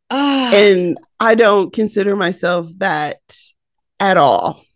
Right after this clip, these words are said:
Speaker 1: I've had a lot of the microaggressions, too passionate. I've had a lot of those things. But as a whole, I mean, I think we all have experienced them. We can all point to moments, but I have yet to experience it in this intimate of a setting, thankfully.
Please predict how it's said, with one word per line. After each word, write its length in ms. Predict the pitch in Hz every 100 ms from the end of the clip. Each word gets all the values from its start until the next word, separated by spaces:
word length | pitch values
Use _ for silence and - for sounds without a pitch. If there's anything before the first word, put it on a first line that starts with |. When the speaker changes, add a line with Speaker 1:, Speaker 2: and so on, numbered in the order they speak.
| _
Speaker 1:
I've 160 | 190 185
had 180 | 170 156
a 40 |
lot 240 | 156 151
of 80 | 151 -
the 60 |
microaggressions, 1000 | 160 147 147 147 147 220 - 151 156 -
too 200 | - 196
passionate. 840 | - - 147 147 - 180 160 156 -
I've 80 | 185
had 160 | 190 160
a 40 |
lot 220 | 165 165
of 100 | 160
those 220 | 156 160
things. 360 | - 151 156 -
But 180 | 190 160 - - - - - _ -
as 220 | 277 240
a 60 |
whole, 460 | 220 247 240 196 190
I 80 | -
mean, 140 | 208
I 80 | 196
think 260 | 202 - 185
we 140 | 196 -
all 240 | 180 175
have 180 | 190 160
experienced 600 | 160 - 175 165 160 -
them. 160 | 151 156
We 80 |
can 80 | 170
all 180 | 156 156
point 380 | - 185 170 -
to 120 | 196
moments, 580 | 170 170 170 151 147 - - -
but 80 | 170
I 80 | 180
have 200 | 202 185
yet 260 | 170 175 175
to 100 | -
experience 560 | 165 - 180 170 170 170
it 120 | 160
in 240 | 180 175
this 300 | 151 175 180 -
intimate 640 | 165 165 - 151 147 - -
of 160 | 170
a 60 | 156
setting, 480 | - 156 147 147 160
thankfully. 640 | - - - - - -